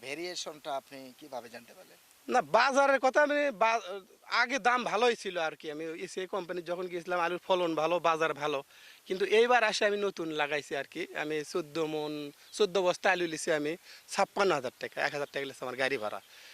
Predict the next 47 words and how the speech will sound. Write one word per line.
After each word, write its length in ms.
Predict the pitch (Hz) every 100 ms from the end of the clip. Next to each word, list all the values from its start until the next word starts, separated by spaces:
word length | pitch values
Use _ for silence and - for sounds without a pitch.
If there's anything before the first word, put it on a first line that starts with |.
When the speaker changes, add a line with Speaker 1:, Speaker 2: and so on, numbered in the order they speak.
| - - -
Speaker 2:
সাতান্ন 340 | 185 226 220 170
হাজার 160 | 135 -
টাকা। 120 | 131 143
আমার 120 | 165
মাটি 180 | 202 202 180
হচ্ছে 160 | 185 185
ধরেন 140 | 180 -
পঞ্চাশ 300 | 185 170 165 -
পঁচপান্ন 360 | 190 - 160 131 -
শতক, 220 | - 101 - - - - - _ - - - - _
ধরেন 160 | 190 180 170 160 156
গড়ে 200 | 170 175
অ্যাভারেজ 340 | 170 175 175 170
ধরেন 160 | 165 170 160
আমার 120 | 156 160
বাদ 160 | 170 - -
ছাদ, 180 | 175 147
আহ, 60 | 160 156 151 -
সব 120 | 175 -
কিছু 160 | 156 165
বাদ 140 | 175 156 143
দিয়েও 160 | 190 220 - - - _
তাও 140 | 196 202
মনে 100 | 190
হয় 80 | 185 -
শতকে 300 | 190 165 180 -
তিন 100 | 185
মণ 100 | 156 127
করে 120 | 117 107
টিকবে 260 | 113 98 104
আর 60 | 92 -
কি। 100 | - _ _ _ _ _
Speaker 1:
তাহলে 160 | 143 139
শতকে 300 | 190 185 196 185
যদি 140 | 180 175 -
তিন 120 | 170 156
মণ 140 | 151 147 131
করে, 140 | 139 131
তাহলে 160 | 147 143
সাধারণ 300 | 170 165 190 185
আলুর 160 | 180 175
চেয়ে 140 | 185 175
কি 60 | 185 165
আর 60 | 147
মান 120 | 143 151 -
ফলন 220 | 151 143 131
ভালো 140 | 123